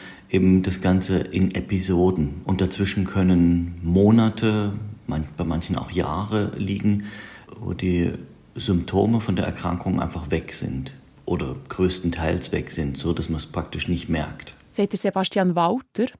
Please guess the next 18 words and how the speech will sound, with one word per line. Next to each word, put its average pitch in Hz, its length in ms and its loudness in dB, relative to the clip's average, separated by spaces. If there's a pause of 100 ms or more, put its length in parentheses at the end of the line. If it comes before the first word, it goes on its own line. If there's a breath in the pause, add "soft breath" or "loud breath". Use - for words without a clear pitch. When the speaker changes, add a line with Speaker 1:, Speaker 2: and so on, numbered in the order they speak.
(120)
Speaker 2:
Er 175 140 0
forscht - 520 0
zu 220 140 0
Schizophrenie 208 720 2
und 233 160 4
ist 196 140 2
stellvertretender 202 840 2
Direktor 175 540 -2
und 175 60 0
Chefarzt 180 580 0
an 170 60 -4
der 160 100 -2
Berner 175 400 2
Uniklinik 185 760 2 (600 soft breath)
für - 160 -2
Psychiatrie 185 640 2
und 180 100 0
Psychotherapie. - 840 -4